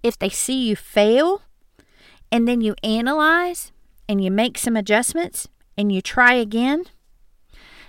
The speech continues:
that gives them even more confidence to try because you've showed them that failure isn't the end of the world.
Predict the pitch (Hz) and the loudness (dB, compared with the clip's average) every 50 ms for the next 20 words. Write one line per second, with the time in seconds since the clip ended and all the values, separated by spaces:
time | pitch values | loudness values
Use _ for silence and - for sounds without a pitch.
0 | - - _ - 311 359 359 - 370 349 294 - - 277 269 269 262 262 247 269 | -20 -12 _ -2 -2 -2 0 2 2 2 2 0 -2 -2 0 0 0 0 0 0
1 | 262 254 247 262 302 392 480 494 - - 226 190 180 175 - 196 185 170 - - | 0 2 2 2 2 0 0 -2 -2 -2 0 0 0 -2 -6 -8 -8 -8 -8 -10
2 | - - - 190 - - - 180 175 170 185 202 233 - _ _ _ _ _ _ | -10 -10 -10 -10 -8 -8 -8 -6 -4 -4 -2 -4 -4 -6 _ _ _ _ _ _
3 | _ _ _ - - - - 220 196 - - 190 240 330 453 508 - - - - | _ _ _ -10 -10 -4 -2 -2 -2 -2 -4 -2 2 2 2 2 2 0 -2 -2
4 | - 392 392 415 339 269 226 214 220 233 220 190 156 160 156 175 - - _ _ | 0 0 2 0 0 -2 -2 -2 0 0 0 -2 -2 -4 -6 -8 -12 -16 _ _
5 | _ _ _ _ - 190 - - - - - - 277 262 254 226 196 185 180 165 | _ _ _ _ -6 -4 -4 -4 -6 -6 -2 0 0 2 2 2 0 0 0 -2
6 | 165 175 170 - _ - _ - - 240 247 220 196 180 165 - - - - - | -4 -4 -6 -10 _ -20 _ -4 0 2 2 2 2 -2 -4 -4 -8 -12 -20 -20
7 | - - - _ _ _ 185 190 180 - - 175 175 165 165 165 165 170 165 165 | -20 -20 -20 _ _ _ -8 -8 -6 -6 -6 -6 -4 -4 -4 -4 -4 -4 -4 -4
8 | 156 - - - - - | -8 -8 -12 -14 -16 -18